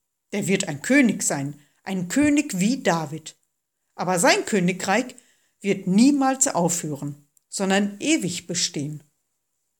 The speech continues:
Maria konnte es nicht fassen. Sie sollte ein Kind bekommen, ein Kind, das einmal König würde?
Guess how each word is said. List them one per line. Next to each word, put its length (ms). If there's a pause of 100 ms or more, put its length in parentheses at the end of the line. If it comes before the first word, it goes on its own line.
(600)
Maria 440
konnte 320
es 220
nicht 240
fassen. 580 (200)
Sie 140
sollte 440
ein 240
Kind 340
bekommen, 480 (260)
ein 280
Kind, 500
das 160
einmal 420
König 560
würde? 400